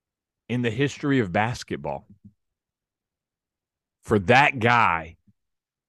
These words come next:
to come to Charlotte, buy the team and be the owner with his mentality, with his outlook, with his tenacity, with his winning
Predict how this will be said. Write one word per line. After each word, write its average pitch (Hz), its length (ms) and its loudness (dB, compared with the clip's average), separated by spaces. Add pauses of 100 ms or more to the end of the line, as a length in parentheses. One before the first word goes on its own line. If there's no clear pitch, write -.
(680)
to 131 120 0
come 135 280 2
to 139 180 0
Charlotte, 110 760 4 (640)
buy 131 280 4
the 135 140 0
team 120 440 -2
and 101 120 -4
be 120 140 0
the 113 200 -2
owner 107 360 0
with 98 260 -4
his 123 220 -2
mentality, 107 840 -2 (440)
with 113 140 -2
his 131 280 4
outlook, 101 680 0 (640)
with 107 160 -4
his 135 200 2
tenacity, 107 720 0
with 95 200 -4
his 120 220 2
winning 120 600 -2